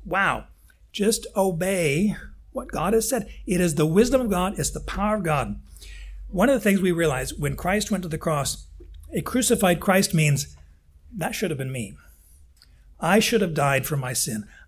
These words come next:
I should be bearing that shame, that reproach. My sins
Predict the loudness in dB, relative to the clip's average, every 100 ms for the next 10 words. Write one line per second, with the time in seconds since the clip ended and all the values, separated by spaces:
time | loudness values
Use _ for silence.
0 | 2 6 6 6 2 2 0 -2 -8 _
1 | _ _ _ 0 4 6 4 4 2 0
2 | -2 -2 0 0 -2 -4 -2 0 0 -4
3 | -20 -14 -2 4 6 6 4 4 4 4
4 | 2